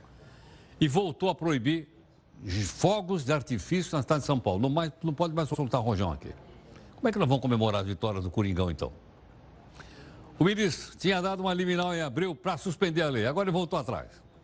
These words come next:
Segundo ele, uma norma municipal não poderia se sobrepor à federal. Agora,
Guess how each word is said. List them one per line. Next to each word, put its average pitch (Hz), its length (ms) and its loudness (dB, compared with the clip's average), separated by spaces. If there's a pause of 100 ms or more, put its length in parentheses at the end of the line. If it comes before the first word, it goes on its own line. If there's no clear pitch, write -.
(500)
Segundo 202 380 2
ele, 202 240 -4 (640)
uma 147 300 2
norma 151 420 0
municipal 175 680 -2
não 170 160 -2
poderia 151 580 0
se 127 180 -6
sobrepor 143 640 0
à 139 140 2
federal. 98 400 0
Agora, 147 420 0